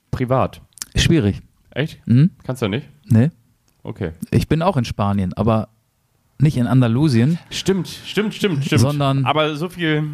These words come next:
Speaker 2: sondern auf Malle.
Speaker 1: Ja.
Speaker 2: Du, ich bin mit den Anstoß Ultras, die gleich hier den Platz fluten werden.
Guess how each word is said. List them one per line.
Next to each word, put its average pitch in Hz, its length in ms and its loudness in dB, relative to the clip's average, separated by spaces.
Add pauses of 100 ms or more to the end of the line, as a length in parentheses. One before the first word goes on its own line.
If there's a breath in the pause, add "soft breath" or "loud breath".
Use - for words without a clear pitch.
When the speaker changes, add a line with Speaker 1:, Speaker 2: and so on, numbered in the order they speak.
Speaker 2:
sondern 151 300 2
auf 143 160 -2
Malle. 143 440 0
Speaker 1:
Ja. 113 300 -2 (220 loud breath)
Speaker 2:
Du, 226 120 0
ich 220 180 -2
bin 233 160 0
mit 226 120 -2
den 180 80 -2
Anstoß 185 420 -2
Ultras, 170 380 -2
die 175 80 -2
gleich 165 240 -2
hier 165 300 0 (300 loud breath)
den 151 120 0
Platz 180 240 -2
fluten 147 340 0
werden. 127 300 2